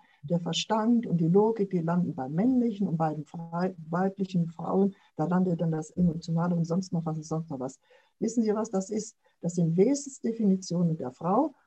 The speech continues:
und auf der anderen Seite Wesensdefinitionen des Mannes. Und Wesensdefinitionen, die sind immer, ich sag's ziemlich krass, falsch. Denn die werden getroffen, unabhängig da-, auch unabhängig von der Reflexion,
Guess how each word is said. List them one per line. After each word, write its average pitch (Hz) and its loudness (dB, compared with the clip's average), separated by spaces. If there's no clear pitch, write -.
und - -6
auf - -2
der - -8
anderen 202 0
Seite 185 0
Wesensdefinitionen 175 0
des 165 -4
Mannes. 135 -4
Und 147 -4
Wesensdefinitionen, 160 -2
die 185 0
sind 180 2
immer, 233 4
ich 180 -4
sag's 175 -4
ziemlich 247 0
krass, 190 -4
falsch. - -4
Denn 185 6
die 190 6
werden 202 2
getroffen, 233 0
unabhängig 185 0
da-, 165 -4
auch 175 -2
unabhängig 254 0
von 180 2
der 170 2
Reflexion, 190 0